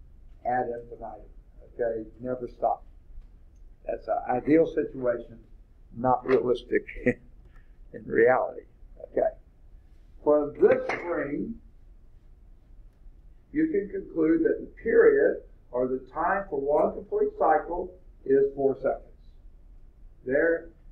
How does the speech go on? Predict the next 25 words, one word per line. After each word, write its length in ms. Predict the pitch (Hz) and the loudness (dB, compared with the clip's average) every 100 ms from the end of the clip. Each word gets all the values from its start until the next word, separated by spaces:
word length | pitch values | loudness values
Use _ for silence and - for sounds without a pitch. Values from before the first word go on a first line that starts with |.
| - | -4
that's 220 | 151 151 | -2 -2
the 80 | 139 | -4
same 280 | - 180 190 | -2 -2 0
period 280 | 190 185 165 | 0 0 0
we 60 | 165 | 0
were 120 | 156 | -2
talking 300 | 160 156 147 | -4 -4 -4
about 260 | 139 - | -4 -6
before. 220 | - - - - - - | -12 -16 -16 -20 -16 -12
It's 160 | 123 - | -10 -2
amplitude, 640 | 156 - 165 190 190 208 - - - - 123 | 0 -2 -6 2 4 4 0 -14 -20 -20 -8
maximum 680 | 156 202 208 208 208 208 - | -2 0 -2 -6 -14 -12 -10
displacement 640 | - - 175 180 - - - | -10 -4 -2 -2 -6 -18 -18
from 180 | 170 | -6
equilibrium. 720 | 175 330 330 - - 254 277 262 - - - - - | -4 -2 -2 0 0 -2 -4 -6 -16 -20 -20 -20 -6
That 180 | 120 - | -4 -2
was 160 | 143 156 | -4 -2
our 220 | 170 - | -2 -2
amplitude. 540 | - - - - - - - - - - - - - - - | -2 -2 -4 -4 -12 -14 -16 -16 -16 -18 -16 -16 -18 -14 0
Now, 240 | 139 139 | 2 2
what 260 | - - - | 2 2 0
was 140 | 427 | -2
the 180 | 403 - | -6 -6
frequency? 600 | - 247 - - - - - - - - - - - - - - - - | -4 -2 -2 -4 -6 -12 -20 -20 -20 -20 -20 -20 -20 -20 -20 -20 -18 -8
That's 140 | 139 | -8